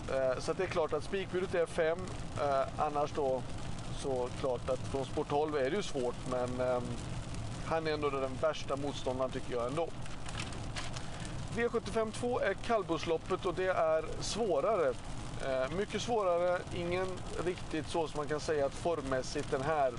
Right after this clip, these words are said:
bara vinner. Eh, från den första volten, startvolten, så tycker jag att nummer fyra, Björke Viking, och fem, Sundbo Rymling, är mest intressanta. Eh, men de bästa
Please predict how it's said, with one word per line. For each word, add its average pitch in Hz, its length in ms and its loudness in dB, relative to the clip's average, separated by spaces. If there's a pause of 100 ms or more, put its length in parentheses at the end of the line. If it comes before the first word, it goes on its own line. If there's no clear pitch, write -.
bara 131 260 4
vinner. 151 460 0 (760)
Eh, 147 300 2 (200)
från 190 220 2 (220)
den 185 120 2
första 214 340 2
volten, 165 360 0
startvolten, 147 680 0
så 147 120 0
tycker 147 240 -2
jag 139 80 0
att - 60 -6
nummer 147 180 0
fyra, 160 480 2 (140)
Björke 175 440 0
Viking, 175 560 -2 (120)
och 151 100 -2
fem, 151 440 0 (180)
Sundbo 156 680 0 (260)
Rymling, 160 600 -2
är 143 80 -2
mest 135 280 -2
intressanta. 131 680 -2 (1000)
Eh, 156 220 4 (120)
men 175 140 0
de 180 120 0
bästa 170 540 2